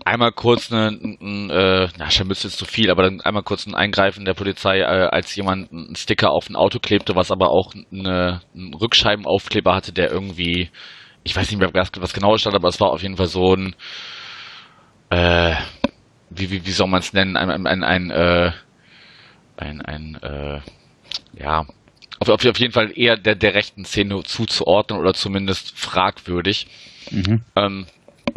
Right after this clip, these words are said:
Speaker 1: da klebte er dann was drüber und, und dann meinten sie kurz da einzuschreiten, aber der hat sich dann in der, in der Menge kurz, äh,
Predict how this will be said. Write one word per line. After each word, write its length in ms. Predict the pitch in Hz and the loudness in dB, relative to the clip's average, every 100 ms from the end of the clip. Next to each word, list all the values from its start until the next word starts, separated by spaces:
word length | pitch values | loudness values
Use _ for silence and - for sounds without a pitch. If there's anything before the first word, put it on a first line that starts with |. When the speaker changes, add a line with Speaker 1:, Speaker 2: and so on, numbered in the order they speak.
| - - - | -14 -12 -2
Speaker 1:
da 100 | 92 | -2
klebte 300 | - 101 90 | 0 0 2
er 60 | |
dann 120 | 87 90 | 2 2
was 160 | 87 | -2
drüber 320 | - 95 101 | -2 4 6
und, 180 | 90 90 | 4 0
und 140 | 82 85 | -8 -6
dann 140 | 82 | -4
meinten 220 | 85 - | -4 -4
sie 80 | 82 | -8
kurz 200 | - 85 | -6 -4
da 80 | - | -2
einzuschreiten, 640 | 85 - - 80 80 80 | -2 0 0 0 -2 -2
aber 220 | 71 80 | 0 0
der 200 | 78 - | 0 0
hat 60 | 90 | -2
sich 120 | - | 0
dann 200 | 92 90 | -2 -2
in 100 | 80 | -2
der, 160 | 85 85 | 0 0
in 80 | 82 | 0
der 100 | 85 | 0
Menge 240 | 85 95 | 0 0
kurz, 340 | 85 92 - - | -4 -4 -6 -4
äh, 300 | 73 76 | -2 0